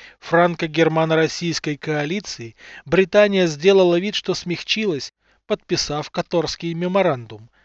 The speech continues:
В итоге правило двадцати четырёх часов стало жёстко исполняться только к востоку от Сингапура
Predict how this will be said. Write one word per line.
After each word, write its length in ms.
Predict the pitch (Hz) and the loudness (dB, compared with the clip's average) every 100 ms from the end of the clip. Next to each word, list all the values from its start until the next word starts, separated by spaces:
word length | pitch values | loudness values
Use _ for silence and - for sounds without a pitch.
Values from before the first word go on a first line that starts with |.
| _ - - | _ -20 -6
В 120 | 156 | -2
итоге 340 | 175 254 208 214 | 0 -2 -4 -6
правило 520 | - 185 180 160 160 | 2 4 4 4 0
двадцати 480 | 143 165 - - 160 | 0 -4 -4 -12 -8
четырёх 380 | - 165 151 139 | -6 -4 -6 -6
часов 480 | 156 - 233 208 _ - - | -8 -4 -4 -4 _ -20 -14
стало 400 | - 180 175 175 | -4 2 2 2
жёстко 460 | 175 220 - 185 | 2 0 0 -2
исполняться 680 | 165 - 156 147 143 - 143 | -2 -2 -4 -4 -6 -10 -8
только 380 | - 214 202 185 | -2 -2 -2 -6
к 100 | 165 | -2
востоку 520 | 165 143 - 185 160 | -2 -2 -4 -2 -2
от 100 | 151 | -2
Сингапура 640 | 151 147 139 - - 107 | -6 -6 -6 -8 -16 -18